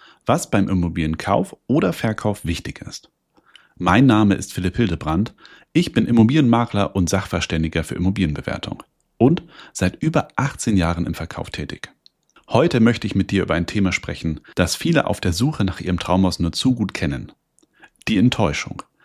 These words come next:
wenn man sich emotional schon eingerichtet hat und dann erfährt, dass das Haus plötzlich an jemand anderen verkauft wurde.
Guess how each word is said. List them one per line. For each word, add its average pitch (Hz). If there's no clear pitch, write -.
wenn 101
man 101
sich 95
emotional 104
schon -
eingerichtet 117
hat 90
und 92
dann 123
erfährt, 101
dass -
das -
Haus 92
plötzlich -
an 92
jemand 85
anderen 98
verkauft -
wurde. -